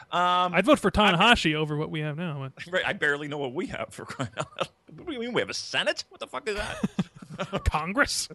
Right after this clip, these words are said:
Speaker 1: What, what does that mean? And Congress? Um, yeah, he was, he was over like a motherfucker. Um, and the fans love him, and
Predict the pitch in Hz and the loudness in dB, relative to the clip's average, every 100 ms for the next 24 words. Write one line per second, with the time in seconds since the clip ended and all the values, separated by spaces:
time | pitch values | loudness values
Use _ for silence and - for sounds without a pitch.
0 | - 156 262 269 240 196 202 262 123 107 | -10 -2 -2 0 -2 0 0 0 -4 -8
1 | 101 - - 160 151 - - 180 151 147 | -10 -18 -14 -14 -14 -12 -2 0 2 0
2 | - - - - - - - 156 165 165 | 0 -6 -10 -14 -20 -20 -14 -6 0 0
3 | 165 196 196 _ _ _ _ _ _ _ | 0 -6 -16 _ _ _ _ _ _ _
4 | _ _ 147 117 98 143 127 110 - 113 | _ _ -2 -2 -2 -6 -6 -8 -6 -4
5 | 117 104 113 110 98 98 92 _ _ _ | -4 -2 0 2 2 -2 -4 _ _ _
6 | _ _ 101 98 101 98 95 90 - - | _ _ -8 -6 -8 -4 -4 -6 -8 -10
7 | - - _ - 98 98 95 95 98 95 | -10 -20 _ -2 0 2 2 0 -2 -2
8 | - 113 107 101 107 98 98 98 95 92 | 0 2 2 0 2 2 2 0 -4 -10